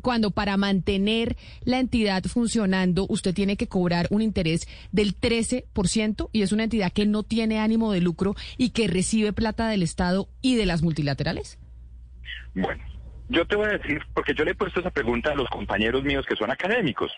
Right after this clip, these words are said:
Speaker 2: expertos en varios campos de la economía y de las finanzas, y les digo,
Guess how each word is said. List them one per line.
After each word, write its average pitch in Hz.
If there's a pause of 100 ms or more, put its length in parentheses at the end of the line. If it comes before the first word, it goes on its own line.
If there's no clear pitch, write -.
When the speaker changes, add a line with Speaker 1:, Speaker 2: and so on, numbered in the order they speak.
(100)
Speaker 2:
expertos -
en 104
varios 104
campos 127
de 117
la 107
economía 104
y -
de 131
las 113
finanzas, 104 (500)
y 107
les 143
digo, 117